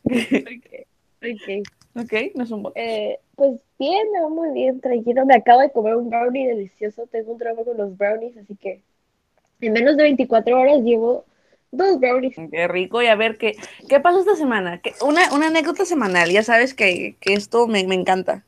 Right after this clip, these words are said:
Speaker 2: Una anécdota semanal tuya. ¿Ya no te quisiste hacer pipí? ¿Ni popó?
Speaker 1: <laughs> No, ya no.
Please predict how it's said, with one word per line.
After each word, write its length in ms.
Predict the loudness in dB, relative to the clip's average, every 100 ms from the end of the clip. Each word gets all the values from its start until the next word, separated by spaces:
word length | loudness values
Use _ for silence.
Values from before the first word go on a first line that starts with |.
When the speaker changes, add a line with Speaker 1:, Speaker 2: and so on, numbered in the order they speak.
| _
Speaker 2:
Una 120 | -2
anécdota 320 | -2 0 0
semanal 380 | 0 0 -2 -2
tuya. 220 | 0 0
¿Ya 120 | 0 0
no 80 |
te 120 | -2 -4
quisiste 260 | -8 -4
hacer 160 | -4 -4
pipí? 260 | -6 -10 -10 _ _ _ _ _ -8
¿Ni 80 | -6
popó? 320 | -4 -4 -6
Speaker 1:
<laughs> 1800 | -8 _ -18 -18 _ -20 -8 -4 -4 -6 -10 -12 -2 -2 -2 -2 -2 -2
No, 260 | -2 0 4
ya 200 | 4 4
no. 260 | 0 -4